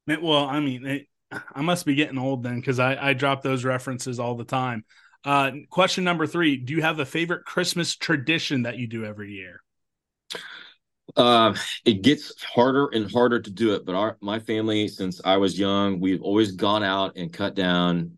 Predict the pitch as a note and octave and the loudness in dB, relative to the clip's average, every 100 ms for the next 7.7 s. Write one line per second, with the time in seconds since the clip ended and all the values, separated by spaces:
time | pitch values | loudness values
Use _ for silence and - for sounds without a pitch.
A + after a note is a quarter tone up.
0 | _ F2 E2+ E2+ E2+ D#2+ E2 - E2 D2+ | _ -2 0 0 -2 -4 -6 -6 -2 -2
1 | D2 C#2 E2 F2+ F#2 F#2+ G#2 F2+ G2+ F#2+ | -2 -6 -2 2 4 4 2 -2 -4 2
2 | F2 F2 E2 - - E2+ F#2 F#2 G2 F#2+ | 6 6 4 -4 -10 -2 4 6 6 4
3 | _ A2 A2+ A#2+ - _ - D#2+ D#2+ G#2 | _ 2 4 2 -2 _ -12 -8 2 2
4 | C3+ D3 D3+ B2 G#2+ G2+ G#2 - _ _ | 2 2 4 6 4 4 0 -4 _ _
5 | _ _ - G2 A#2 A2+ A2+ G#2+ G#2+ G2+ | _ _ -6 -2 2 4 4 0 0 0
6 | F#2 F2+ E2 F#2+ F#2+ F#2+ G#2 - F2+ - | 2 0 4 4 4 0 -4 -6 -8 0
7 | F#2 - F2 E2+ E2+ E3+ | 0 2 0 2 2 0